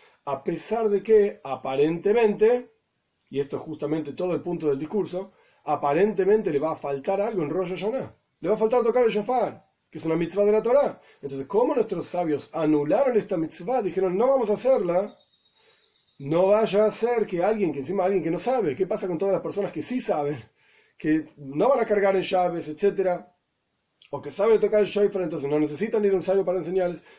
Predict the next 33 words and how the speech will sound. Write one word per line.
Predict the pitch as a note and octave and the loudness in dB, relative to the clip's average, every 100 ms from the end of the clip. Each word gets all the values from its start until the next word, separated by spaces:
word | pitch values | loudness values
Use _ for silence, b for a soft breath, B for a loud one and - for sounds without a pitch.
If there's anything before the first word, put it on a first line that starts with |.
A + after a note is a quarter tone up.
| b | b
¿Por | F3 E3 | 0 0
qué | D#3 A3 C4 | 0 -2 -2
quitamos | G#3 G3 G#3 A3 G3 | -6 -2 0 2 2
la | E3 | 2
mitzvah | D3+ D#3+ F#3+ D#3+ | -2 0 0 2
de | C3+ - - _ _ _ _ | 0 -4 -10 _ _ _ _
shofar | - A3+ B3 - F3 G3 A3+ _ b b | -4 0 0 0 -4 -4 -8 _ b b
en | G3+ A3 | 2 4
Rosh | G#3+ G#3 | 6 4
Hashanah | G3+ G3 G#3 | 2 2 2
de | - | 2
todas | - A3 C4+ B3 | 0 4 6 6
las | G3+ | 2
personas | G3+ G3+ G#3 | 2 2 0
que | D3 | -2
sí | - G#3+ | -2 -2
saben | - G3 F#3 F3+ | 0 2 2 0
y | D3 | -4
que | C#3 | 0
no | F#3 | 2
van | A#3+ | 2
a | A3 | 2
transgredir? | G#3 F3 F3 A#3+ D4 - b b - | 0 -2 -2 -4 -6 -12 b b -16
No | B2 A#2 | -8 -4
vaya | B2+ F3 F3 F3 | 0 -2 -2 -10
a | |
ser | F3 A#3 B3+ A3 F#3+ F3 | -4 0 4 4 2 0
que | G3+ | 2
otra | A3+ G#3+ | 2 2
persona | G#3 F#3+ G#3 G3+ | -2 0 2 2
vaya | F#3+ F3 | 2 -2
a | |
transgredir". | E3+ D#3 C3+ C#3 B2+ A#2 | -4 -6 -4 -6 -6 -8